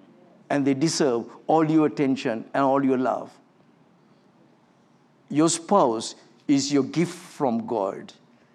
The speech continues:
And I come to believe this because I've, I come to believe this. If I don't take care of my wa-,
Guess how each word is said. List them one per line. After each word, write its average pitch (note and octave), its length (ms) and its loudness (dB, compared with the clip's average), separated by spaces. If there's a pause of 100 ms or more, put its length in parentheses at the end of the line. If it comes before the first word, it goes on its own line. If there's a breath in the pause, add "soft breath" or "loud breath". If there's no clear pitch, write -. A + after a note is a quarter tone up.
(600 soft breath)
And B2+ 140 0
I C3+ 80 2
come F3 260 0
to F3 60 2
believe D#3 420 2
this D#3+ 160 -4
because E3 300 -2
I've, D3+ 360 0 (260)
I - 120 2
come G3 240 0
to E3+ 80 -2
believe E3+ 400 -2
this. C#3 320 -6 (720 soft breath)
If B2 120 -2
I C#3 100 4
don't E3+ 440 2
take F#3+ 220 0
care E3+ 200 2
of D#3+ 160 -2
my D3 200 2
wa-, B2+ 400 -2